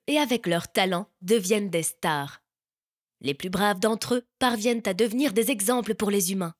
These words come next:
et deviennent ainsi leurs idoles. Notre histoire commence avec Taraz,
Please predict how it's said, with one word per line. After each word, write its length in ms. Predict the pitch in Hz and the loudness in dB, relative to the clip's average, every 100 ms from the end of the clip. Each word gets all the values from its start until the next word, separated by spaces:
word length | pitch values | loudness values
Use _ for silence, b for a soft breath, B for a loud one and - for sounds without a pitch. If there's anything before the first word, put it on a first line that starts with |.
| _ | _
et 100 | 262 | -4
deviennent 340 | 262 247 302 262 | -2 0 0 0
ainsi 320 | 294 269 320 | -2 0 0
leurs 240 | 254 214 226 | 2 2 0
idoles. 400 | 190 170 151 139 _ _ _ _ _ _ _ _ _ _ _ _ _ _ _ _ _ _ _ | -2 -2 -4 -12 _ _ _ _ _ _ _ _ _ _ _ _ _ _ _ _ _ _ _
Notre 280 | 196 185 185 | 0 0 2
histoire 440 | 220 - 220 220 - | 0 2 4 4 2
commence 360 | 294 262 269 | 2 4 4
avec 220 | 233 202 - | 2 0 0
Taraz, 500 | 190 175 151 147 | 0 2 0 -2